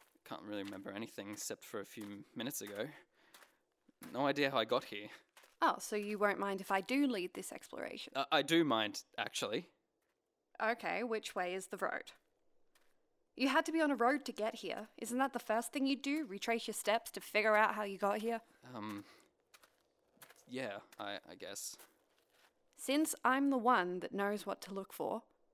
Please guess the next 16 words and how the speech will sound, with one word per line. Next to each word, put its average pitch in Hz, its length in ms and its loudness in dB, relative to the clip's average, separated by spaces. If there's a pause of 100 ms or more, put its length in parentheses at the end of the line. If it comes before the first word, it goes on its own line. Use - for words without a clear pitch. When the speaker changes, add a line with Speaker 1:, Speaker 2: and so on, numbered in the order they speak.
(200)
Speaker 2:
I'll 185 160 4
get 180 140 -2
us 254 140 2
out 302 160 6
of 240 80 -4
here. - 180 -6 (840)
Speaker 1:
But - 100 -4 (280)
how'd 185 300 -2
you 143 100 2
end 135 140 0
up - 120 -8
here? 98 200 -10 (1300)
Speaker 2:
I, 220 40 -14 (680)
I 180 100 -14
told 262 400 -2
you. - 140 -10